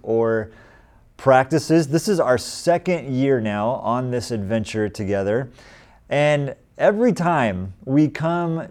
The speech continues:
to a new practice or we come back to a practice that we've looked at before, I find myself going, "Oh my goodness, we need this one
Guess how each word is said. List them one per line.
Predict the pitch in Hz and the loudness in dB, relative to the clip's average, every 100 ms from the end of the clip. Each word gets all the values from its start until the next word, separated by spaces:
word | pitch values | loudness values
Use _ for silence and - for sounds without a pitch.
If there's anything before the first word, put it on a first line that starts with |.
| - | -6
to | 143 | -2
a | 127 | -2
new | 135 170 | 2 0
practice | 170 156 151 160 143 113 | 2 -2 -2 -2 -2 -2
or | 113 | -4
we | 117 | -4
come | - 156 147 | -4 -2 2
back | 139 143 - | 4 2 0
to | 131 123 | 0 0
a | 92 | 0
practice | - 131 127 131 | -2 -2 0 -4
that | 127 107 | -4 -6
we've | 101 | -4
looked | 120 127 135 | 0 0 4
at | 131 101 | 2 2
before, | 104 - 120 123 120 113 | -8 -8 -4 2 2 2
I | 95 | 0
find | 113 139 139 | -6 -6 -6
myself | 135 127 - 120 90 | -6 -8 -6 -8 -8
going, | 117 110 104 | -8 -8 -10
"Oh | 131 165 | -10 -10
my | 135 110 | -8 -10
goodness, | 95 95 139 117 - | -8 -2 -2 -2 -6
we | 117 156 | -6 -4
need | 143 135 156 165 135 104 | -4 -4 -2 -2 -2 -2
this | 127 - | -4 -4
one | 113 107 104 104 | -4 -2 -2 -4